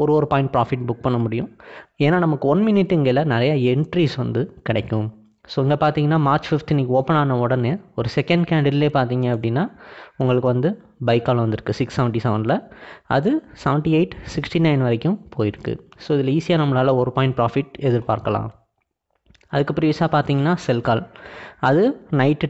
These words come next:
டென் டுவெண்ட்டிக்கு வந்திருக்கு செல் கால். செல் கால் வந்தது பார்த்தீங்க அப்படின்னா மார்க்கெட் வந்து ரிவர்சல் ஆனாலும் ஸ்டாப் லாஸ்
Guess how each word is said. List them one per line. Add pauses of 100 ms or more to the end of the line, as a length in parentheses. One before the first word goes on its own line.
டென்
டுவெண்ட்டிக்கு
வந்திருக்கு
செல்
கால். (540)
செல்
கால்
வந்தது
பார்த்தீங்க
அப்படின்னா (360)
மார்க்கெட்
வந்து (140)
ரிவர்சல்
ஆனாலும் (120)
ஸ்டாப்
லாஸ்